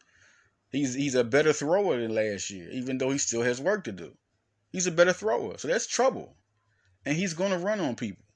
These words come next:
I mean, he's gonna come out that pocket even better 'cause now he's comfortable back there. It's his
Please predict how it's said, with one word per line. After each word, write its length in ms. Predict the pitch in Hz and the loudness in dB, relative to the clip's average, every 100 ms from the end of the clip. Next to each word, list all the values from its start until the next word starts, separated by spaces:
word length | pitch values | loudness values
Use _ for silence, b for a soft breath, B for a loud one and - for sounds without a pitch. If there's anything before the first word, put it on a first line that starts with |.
| _ _ _ _ _ _ - - | _ _ _ _ _ _ -12 -4
I 40 | |
mean, 180 | 123 127 | 0 0
he's 160 | 208 | 0
gonna 220 | 190 190 165 | 0 -2 0
come 160 | 156 | 2
out 160 | 143 135 | 2 2
that 160 | 131 | 0
pocket 300 | - 143 131 | 2 2 2
even 220 | 131 113 107 | -2 -2 0
better 200 | 131 117 | 0 0
'cause 120 | 113 | -2
now 160 | 139 | -2
he's 140 | 151 147 | -2 -4
comfortable 460 | - 156 139 98 | -2 -2 -2 -8
back 260 | 95 95 92 | -4 -4 -4
there. 140 | 95 | -6
It's 240 | 92 95 - | -6 -8 -10
his 200 | 95 | -12